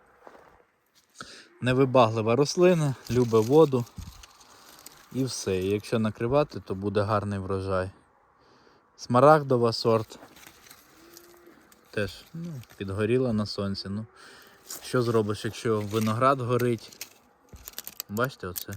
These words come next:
це згоріло на сонці. Листочки. Ну, треба накривати сіткою, тому що, ну, важко на них дивитися.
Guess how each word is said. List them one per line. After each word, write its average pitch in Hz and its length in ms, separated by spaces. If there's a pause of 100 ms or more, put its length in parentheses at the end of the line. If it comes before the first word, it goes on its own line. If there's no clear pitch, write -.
це 104 220
згоріло 104 440
на 95 140
сонці. - 460 (1040)
Листочки. 101 840 (2500)
Ну, 135 180
треба 110 320
накривати 110 580
сіткою, 104 520 (760)
тому 101 320
що, 98 240
ну, 107 280 (2250)
важко 104 380
на 101 120
них 98 180
дивитися. 95 720